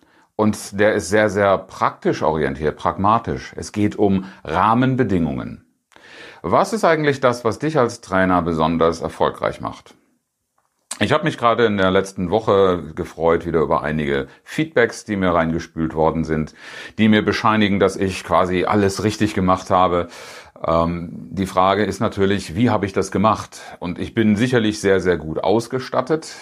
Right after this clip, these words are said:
mit Inhalten, mit tollen Modellen, mit Theorien, mit Wissen, das ich aus meiner langjährigen Praxis ebenso wie aus zahlreichen Studienkursen, Mentorings, Coachings mitgebracht habe.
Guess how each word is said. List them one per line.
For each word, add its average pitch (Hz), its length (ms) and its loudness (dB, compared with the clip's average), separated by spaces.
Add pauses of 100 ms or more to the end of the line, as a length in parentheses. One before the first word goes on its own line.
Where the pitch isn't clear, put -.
(240)
mit 90 160 -8
Inhalten, 101 760 -2
mit 92 240 -4
tollen 92 340 0
Modellen, 101 640 2 (320)
mit 98 240 -4
Theorien, 120 840 2
mit 92 420 -4
Wissen, 156 540 0 (640)
das 95 160 0
ich 107 140 0
aus 95 120 2
meiner 98 380 2
langjährigen 92 640 0
Praxis - 460 -4
ebenso 101 680 2
wie 95 200 -2
aus 85 240 -2
zahlreichen 82 460 0
Studienkursen, 85 1160 0
Mentorings, 85 640 -2
Coachings 85 560 -2
mitgebracht 95 600 -2
habe. 107 380 0